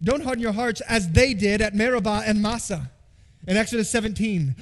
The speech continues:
when they were quarreling with Moses and saying, "Does God even care about us? Is he even for us?" They were hardening their hearts. He says, God says in Numbers fourteen that we will take in the land, go into the land of promise and take it.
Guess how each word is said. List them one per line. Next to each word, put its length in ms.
when 100
they 120
were 120
quarreling 440
with 140
Moses 400
and 100
saying, 280
"Does 120
God 220
even 200
care 240
about 240
us? 120
Is 120
he 120
even 180
for 260
us?" 500
They 80
were 100
hardening 340
their 100
hearts. 260
He 80
says, 200
God 400
says 400
in 80
Numbers 240
fourteen 520
that 140
we 100
will 100
take 280
in 80
the 80
land, 380
go 120
into 260
the 100
land 200
of 80
promise 320
and 100
take 260
it. 240